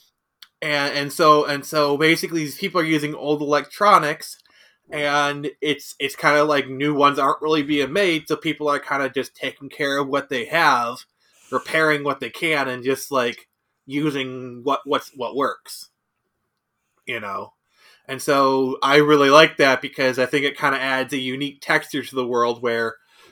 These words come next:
you know, um, 'cause I wanted a world where having someone use a Commodore sixty-four,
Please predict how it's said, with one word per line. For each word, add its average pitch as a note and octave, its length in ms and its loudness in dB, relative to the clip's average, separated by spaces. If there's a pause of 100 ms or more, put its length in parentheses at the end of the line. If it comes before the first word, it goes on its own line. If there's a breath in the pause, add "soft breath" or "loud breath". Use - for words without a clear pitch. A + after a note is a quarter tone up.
(200 soft breath)
you D3+ 160 -4
know, B2 440 -4 (100)
um, A2 480 -2 (300)
'cause E3+ 140 -4
I G3 160 8
wanted G3 360 4
a F#3 100 4
world D3 540 0
where B2 580 -2 (1500)
having F3 340 2
someone D#3+ 600 -2
use D3 280 -4
a C3+ 40 -2
Commodore F3 500 4
sixty-four, E3 840 -2